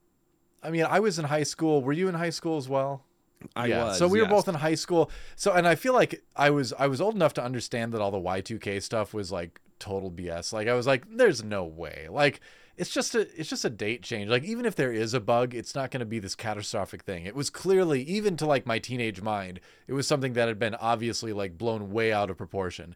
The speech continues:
Speaker 1: Just like the popularity of, of Beanie Babies, which is another nineties thing, in case you're curious. Um,
Speaker 2: And Pogs.
Speaker 1: Pogs. Oh, yeah.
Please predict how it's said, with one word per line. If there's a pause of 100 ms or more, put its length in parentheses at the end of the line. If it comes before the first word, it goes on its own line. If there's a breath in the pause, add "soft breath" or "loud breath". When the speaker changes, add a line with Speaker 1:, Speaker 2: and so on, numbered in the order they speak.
(420 soft breath)
Speaker 1:
Just
like
the
popularity
of,
of
Beanie
Babies, (440)
which
is
another
nineties
thing,
in (100)
case
you're
curious. (460 loud breath)
Um, (560)
Speaker 2:
And
Pogs. (140)
Speaker 1:
Pogs.
Oh,
yeah.